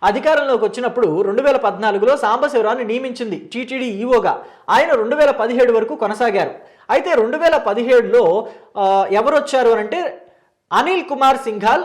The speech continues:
వచ్చారు. ఈయన కేంద్రం, కేంద్ర ప్రభుత్వంలో పనిచేస్తున్న అధికారి. So, పైగా ఆయన అమిత్ షాకి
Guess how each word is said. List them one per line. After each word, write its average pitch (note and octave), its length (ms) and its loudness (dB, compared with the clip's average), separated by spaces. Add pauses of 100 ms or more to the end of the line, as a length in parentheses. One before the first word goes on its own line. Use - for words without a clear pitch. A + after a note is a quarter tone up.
వచ్చారు. F#3+ 340 -2 (520)
ఈయన C4+ 480 -2 (300)
కేంద్రం, D#4 680 -2
కేంద్ర D#4 260 2
ప్రభుత్వంలో A#3+ 540 0
పనిచేస్తున్న G#3+ 540 -2
అధికారి. G3 460 0 (800)
So, A#3 100 4
పైగా A3 640 2 (220)
ఆయన A3+ 180 2
అమిత్ G#3+ 340 -4
షాకి C4+ 520 -4